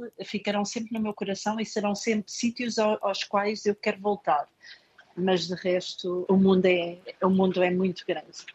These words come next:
Mas, sem dúvida, que Inglaterra e Portugal, para fazer longas estadias, serão os meus escolhidos.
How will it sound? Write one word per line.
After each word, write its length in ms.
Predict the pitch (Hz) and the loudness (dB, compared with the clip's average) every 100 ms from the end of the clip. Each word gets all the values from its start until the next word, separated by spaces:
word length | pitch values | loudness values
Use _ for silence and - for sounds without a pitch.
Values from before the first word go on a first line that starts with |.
| - | -4
Mas, 240 | 196 208 | 0 2
sem 280 | - 240 226 | 2 4 4
dúvida, 480 | 202 196 208 196 208 | 4 4 2 2 -2
que 160 | - 202 | -4 -6
Inglaterra 580 | 190 190 185 190 180 180 - 175 185 | -4 -4 -6 -4 -4 -4 -6 -6 -6
e 120 | 196 180 | -6 -8
Portugal, 540 | - - 180 175 180 - - _ _ | -8 -8 4 4 4 0 -20 _ _
para 220 | 233 226 | 4 4
fazer 840 | - 214 196 190 208 202 196 190 - | 2 -4 -4 -2 0 0 -2 -4 -4
longas 500 | 190 202 208 202 196 | -2 0 0 0 -2
estadias, 720 | - - - 180 180 190 190 | -2 -4 -2 -4 -2 -4 -4
serão 520 | - 180 175 170 175 180 _ | -8 -6 -4 -4 -8 -16 _
os 160 | 175 165 | -6 -2
meus 220 | 165 165 | -2 0
escolhidos. 640 | - - 165 151 - - | -2 0 0 0 -4 -10